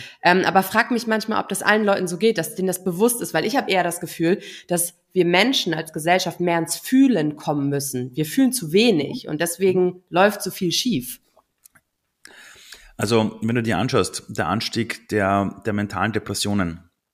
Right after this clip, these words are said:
Speaker 1: Ja.
Speaker 2: nicht erst seit Corona bitte, nicht erst seit Corona. Wir haben von der Techniker Krankenkasse Untersuchungen, wo wir wissen, dass zwischen zweitausendsieben und zweitausendsiebzehn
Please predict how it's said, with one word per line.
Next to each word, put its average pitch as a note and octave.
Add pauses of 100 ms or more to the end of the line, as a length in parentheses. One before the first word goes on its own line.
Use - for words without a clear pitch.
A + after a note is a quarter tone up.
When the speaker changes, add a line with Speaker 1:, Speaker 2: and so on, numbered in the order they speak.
(340)
Speaker 1:
Ja. D#3
Speaker 2:
nicht B2
erst B2+
seit B2
Corona G#2
bitte, F2
nicht A#2+
erst A2+
seit -
Corona. F#2
Wir F2+
haben G#2 (540)
von A2+
der G#2
Techniker A#2
Krankenkasse G#2+
Untersuchungen, A2
wo G2+
wir G#2
wissen, A2+
dass G#2+
zwischen -
zweitausendsieben A2
und G2+
zweitausendsiebzehn G2